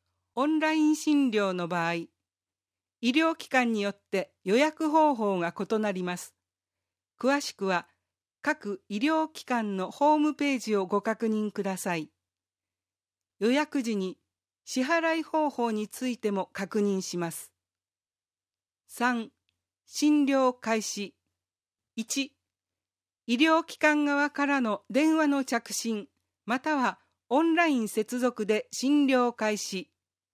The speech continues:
二、本人確認のため、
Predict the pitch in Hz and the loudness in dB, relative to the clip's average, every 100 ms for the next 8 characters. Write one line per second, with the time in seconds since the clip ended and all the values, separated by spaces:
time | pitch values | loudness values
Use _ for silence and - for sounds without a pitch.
0 | _ _ _ - 262 254 _ _ _ _ | _ _ _ -2 -2 -2 _ _ _ _
1 | _ _ _ 320 349 339 339 320 311 294 | _ _ _ 0 4 4 4 2 0 0
2 | 240 214 202 190 196 190 190 | 0 0 -2 -4 -4 -2 -2